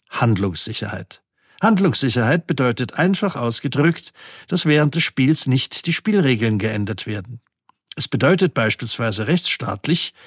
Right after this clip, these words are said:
dass es keine rückwirkenden Gesetze geben darf. Denn es wäre ein Unding, in der Vergangenheit nicht sanktionierte Verhaltensweisen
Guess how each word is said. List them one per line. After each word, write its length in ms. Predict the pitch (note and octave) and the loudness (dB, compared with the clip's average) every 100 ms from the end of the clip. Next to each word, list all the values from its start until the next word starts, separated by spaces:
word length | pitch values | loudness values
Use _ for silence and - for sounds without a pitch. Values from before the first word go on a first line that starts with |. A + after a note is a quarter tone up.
| - - | -20 -12
dass 160 | - D#3 | -4 0
es 140 | E3 | 0
keine 360 | - A#2+ B2 A2 | 2 2 4 2
rückwirkenden 720 | A#2 - A2+ A2+ B2 G#2+ G#2+ | -2 -2 -2 0 0 -2 0
Gesetze 460 | B2 D3 - A2+ | 2 0 0 -4
geben 280 | F#2+ G2+ G2 | -4 -10 -10
darf. 400 | G#2+ - - - _ _ - - - | -10 -10 -10 -20 _ _ -20 -20 -2
Denn 120 | C#3+ | 2
es 160 | C#3 B2 | 4 4
wäre 220 | B2+ G#2+ | 2 2
ein 100 | A2 | 2
Unding, 540 | A#2+ G3+ F3 A#2+ C#3 E3 | 4 4 4 4 4 2
in 140 | C#3+ | 2
der 100 | B2 | 0
Vergangenheit 760 | B2 G2 A2+ C3+ C#3+ C#3 C3+ D3 | -2 0 0 2 4 2 2 2
nicht 260 | G3+ - | 2 0
sanktionierte 720 | - G2+ - A#2 G#2 A#2 B2+ | -2 -4 -2 -2 0 -2 -2
Verhaltensweisen 1040 | B2+ C#3 C3+ D3+ D#3 D3+ C#3+ C#3 C3 C3 | -2 2 2 0 -2 0 2 2 2 0